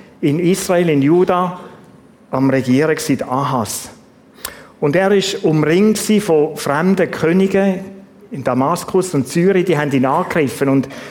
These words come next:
da sind die Heere vor Jerusalem gestanden.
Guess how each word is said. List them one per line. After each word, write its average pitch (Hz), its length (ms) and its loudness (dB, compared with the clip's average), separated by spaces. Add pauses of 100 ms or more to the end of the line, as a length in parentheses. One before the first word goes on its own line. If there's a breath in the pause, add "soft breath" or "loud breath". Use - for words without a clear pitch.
(220 loud breath)
da 151 100 -2
sind 180 300 -2
die 160 60 2
Heere 160 420 2
vor 170 420 0
Jerusalem 175 680 2
gestanden. 185 640 0